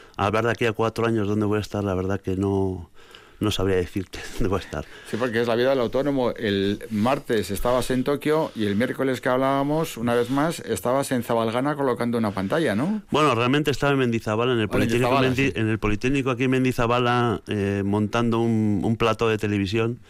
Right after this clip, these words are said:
Speaker 1: eh, cableando y demás, y
Speaker 2: <laughs>
Speaker 1: pero bueno, es lo que,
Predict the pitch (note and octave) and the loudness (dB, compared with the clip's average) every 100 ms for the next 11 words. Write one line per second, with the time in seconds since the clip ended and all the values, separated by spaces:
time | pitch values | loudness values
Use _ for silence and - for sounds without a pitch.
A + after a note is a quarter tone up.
0 | - - - G2+ G2 - G#2 G2+ A2+ A#2 | -20 -20 -10 -4 -4 0 0 2 2 2
1 | G2+ G2 F#2+ A2+ A2+ - G2+ G2 G2+ F2+ | 0 0 0 0 -2 -4 -2 0 0 -2
2 | - - - - _ _ F#2 A2+ A2+ A#2 | -6 -14 -18 -20 _ _ -2 0 2 0
3 | B2+ A#2 B2 G#2 | 0 0 0 0